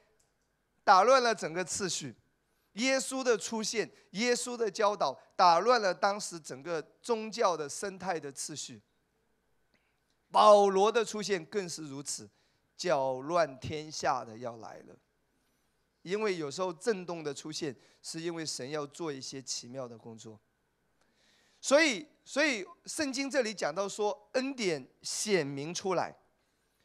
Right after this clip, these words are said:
所以我们正处在一个特殊的季节和时间，神的恩典在显明出来。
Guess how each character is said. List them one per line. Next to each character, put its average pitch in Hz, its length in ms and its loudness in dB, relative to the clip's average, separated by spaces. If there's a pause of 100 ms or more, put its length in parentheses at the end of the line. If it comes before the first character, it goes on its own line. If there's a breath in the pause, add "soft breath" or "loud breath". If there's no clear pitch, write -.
(140)
所 277 160 2
以 - 20 6
我 202 180 4
们 214 180 -2
正 254 200 -4
处 160 220 -8
在 190 120 2
一 175 140 -6
个 180 120 -6
特 185 200 -6
殊 175 240 -8
的 156 140 -8
季 - 320 -12
节 123 240 -12
和 123 140 -12
时 120 240 -14
间， 107 200 -18 (400)
神 170 240 -4
的 185 140 2
恩 170 180 -8
典 151 180 -8
在 139 140 -10
显 123 260 -10
明 110 140 -16
出 123 180 -18
来。 107 120 -18